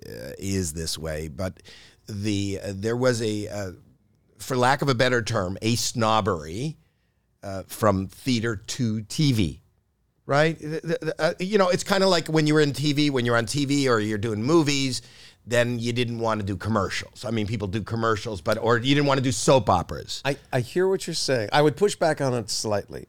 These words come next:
Speaker 1: Okay,
Speaker 2: I,
Speaker 1: go ahead.
Speaker 2: I don't think it's a s-, a snobbery per se. There was a,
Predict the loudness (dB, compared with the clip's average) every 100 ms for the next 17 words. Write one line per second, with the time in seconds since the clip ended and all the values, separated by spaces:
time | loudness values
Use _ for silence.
0 | -6 -2 0 0 2 0 2 0 0 -2
1 | -4 -6 -6 -6 -6 -6 -8 -16 _ -10
2 | -6 -4 0 2 2 2 -2 -2 -6 -6
3 | -6 -8 -14 _ _ _ -20 -20 -4 0
4 | 2 2 -2 -2 0 0